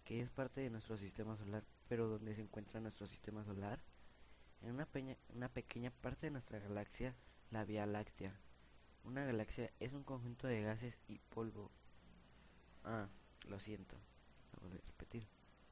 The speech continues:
Cuando de noche observamos las estrellas en el cielo,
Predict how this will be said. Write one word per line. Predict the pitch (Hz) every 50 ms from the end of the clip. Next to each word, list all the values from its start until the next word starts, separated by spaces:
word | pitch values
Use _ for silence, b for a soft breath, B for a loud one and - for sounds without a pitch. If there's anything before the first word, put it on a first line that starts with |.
| B B B B B B B B B - - - -
Cuando | - - 131 127 123 123
de | 127 123 123
noche | 123 127 139 151 - - 190 185 -
observamos | - 123 - 127 123 117 120 120 131 139
las | 139 120 107
estrellas | 107 101 - - 120 120 120 123 131 127
en | 127 113
el | 107 101 95
cielo, | - - - 113 117 117 120 123 117